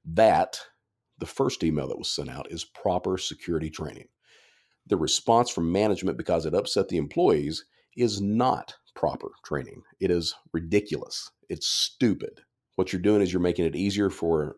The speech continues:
for com-, criminals to come in and phish your employees when you do that. That's the only thing you're doing. If you're doing, if you're going to do proper training, do it in the way that a criminal would attack your company.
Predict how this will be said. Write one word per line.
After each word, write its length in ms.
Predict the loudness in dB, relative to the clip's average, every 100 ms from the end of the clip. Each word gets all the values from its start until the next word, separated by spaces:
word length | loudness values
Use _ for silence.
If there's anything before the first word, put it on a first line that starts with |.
| -8
for 200 | -6 -6
com-, 140 | -6
criminals 440 | -6 0 2 2 0
to 80 | -2
come 240 | -2 0
in 240 | 0 -2 -6 _ _ _ -8
and 160 | -8 -2
phish 200 | -2 2
your 120 | 0
employees 400 | 0 -2 -4 -6
when 100 | -10
you 80 | -10
do 160 | -10
that. 180 | -10 -8
That's 200 | -6 -4
the 60 | -2
only 160 | -2
thing 120 | -2
you're 100 | -4
doing. 200 | -4 -6
If 120 | -6 -6
you're 100 | -6
doing, 520 | 0 2 4 2 0
if 160 | -4
you're 80 | -10
going 280 | -6 -2 -2
to 60 | -2
do 160 | -4
proper 460 | -4 -8 -8 -4 -6
training, 560 | -4 -6 -6 -10 -18 _ _ _ -20 _ _ -12
do 220 | 0 2 2
it 120 | 0
in 140 | -2
the 80 | 0
way 400 | 2 0 -2 -4
that 140 | -4 -4
a 40 |
criminal 520 | -2 2 2 2 0
would 100 | -2
attack 400 | -8 -10 -10 -8
your 80 | -6
company. 460 | -2 -2 -4 -18